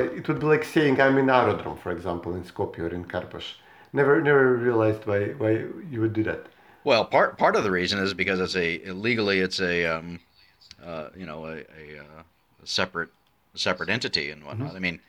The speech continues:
Speaker 2: think about Tempe you mentioned. Tempe's got two hundred thousand people in it. So, uh,
Speaker 1: Uh-huh.
Speaker 2: you know, Phoenix is, you know, over a million, I think. But, uh, anyway, it's a large. Yeah, yeah. Oro
Speaker 1: But
Speaker 2: Valley
Speaker 1: is there,
Speaker 2: is
Speaker 1: like, a separate Phoenix?
Speaker 2: Sorry?
Speaker 1: Like the center of the Phoenix is Phoenix. Uh,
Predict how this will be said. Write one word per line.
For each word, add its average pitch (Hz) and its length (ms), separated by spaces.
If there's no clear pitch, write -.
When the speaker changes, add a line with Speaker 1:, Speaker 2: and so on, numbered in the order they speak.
Speaker 2:
think 285 140
about - 200
Tempe 170 300
you 226 140
mentioned. 104 360
Tempe's 220 280
got - 200
two 180 100
hundred 170 220
thousand 131 340
people 240 280
in 50 80
it. - 100
So, 76 360
uh, 87 40
Speaker 1:
Uh-huh. 117 120
Speaker 2:
you 110 60
know, 92 120
Phoenix 143 360
is, 87 240
you 87 80
know, 76 160
over 90 260
a 76 160
million, 101 260
I 67 80
think. 69 280
But, 76 200
uh, 73 40
anyway, 90 240
it's - 120
a 95 40
large. 90 300
Yeah, 120 120
yeah. 92 160
Oro 160 200
Speaker 1:
But 135 140
Speaker 2:
Valley 165 200
Speaker 1:
is - 60
there, 180 100
Speaker 2:
is 170 80
Speaker 1:
like, 165 120
a 165 40
separate 165 420
Phoenix? 160 440
Speaker 2:
Sorry? 104 240
Speaker 1:
Like 117 180
the 110 60
center 143 420
of 139 80
the 139 80
Phoenix 147 420
is - 120
Phoenix. 165 400
Uh, 101 300